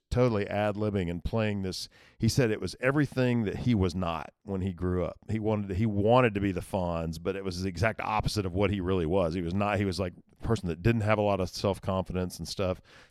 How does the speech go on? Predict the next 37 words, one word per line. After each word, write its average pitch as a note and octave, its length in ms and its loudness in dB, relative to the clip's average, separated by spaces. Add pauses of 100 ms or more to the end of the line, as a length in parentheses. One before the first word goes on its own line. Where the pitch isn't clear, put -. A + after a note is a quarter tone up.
So G2+ 340 6
I F#2+ 60 0
thought A#2 160 6
it - 20 4
was F#2+ 100 4
pretty G2+ 220 2
interesting. F2 300 -2
Of D#2+ 100 -8
course, G2+ 180 4
they F#2 120 0
loved, F2+ 480 4 (200)
they F#2+ 140 0
loved G2 300 4
his F#2 360 2 (140)
way G2+ 320 0
of E2 100 2
doing G#2 240 6
it, F2+ 80 -2
and E2+ 120 0
they E2+ 100 2
totally F2+ 360 2
switched - 680 0 (600)
who A2+ 160 8
they G#2+ 100 2
had A2 180 0
in F2+ 100 -2
mind. G2+ 600 4
He A#2 140 4
was, A2+ 160 2
like, G2 140 2
the F2+ 180 -4
opposite E2+ 420 -2
of F2+ 80 4
what F2+ 180 4
they F#2 120 0
were E2 200 0
look-, F#2 220 4